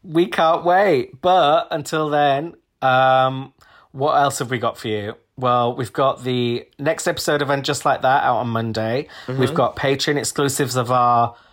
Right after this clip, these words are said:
Speaker 1: um, what do you call it? Meet the Queens of U K versus the World.
Speaker 2: We did a very special version, uh, which we did record tonight, I'm not gonna lie. Um, it is,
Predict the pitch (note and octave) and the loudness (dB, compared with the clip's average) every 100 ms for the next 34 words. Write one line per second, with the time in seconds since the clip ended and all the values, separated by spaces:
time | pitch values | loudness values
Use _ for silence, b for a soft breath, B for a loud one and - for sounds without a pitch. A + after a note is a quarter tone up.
0 | b b B2+ A#2+ A2+ A#2+ A2+ A#2+ - A#2+ | b b 0 2 0 -2 -6 -6 -2 -2
1 | B2 C3 - - B2 A#2 A2+ A2 A#2 - | -2 -6 -6 -4 -2 -2 -2 -2 -2 -2
2 | A#2+ A#2 A#2 - G#2 A2 A2 A2 G#2 A#2+ | -2 0 -2 -4 -6 -4 0 2 2 -2
3 | - - E3 F#3 F#3+ D#3 F#3+ G3+ G#3 G3 | -6 -6 -2 0 0 -2 -2 0 -2 -4
4 | - F#3 E3+ - F3 D#3+ D#3 E3 F#3 - | -4 -4 -4 -4 -4 -2 -2 0 -2 -6
5 | A2+ G2 G#2+ - A2+ A2+ A#2+ C#3+ A#2 B2+ | -6 -6 -8 -12 -12 -12 -12 -12 -12 -10
6 | A#2 - A#2 A2+ F2+ E2+ G#2 A2+ C3+ E3 | -10 -8 -8 -6 -8 -10 -8 -2 0 2
7 | F3 E3+ F#3+ B3+ C4 - C#3+ C#3+ C#3 - | 2 0 -2 -4 -6 -4 -2 0 -2 -8
8 | C3 B2 B2+ B2 A#2+ | -10 -6 -6 -6 -10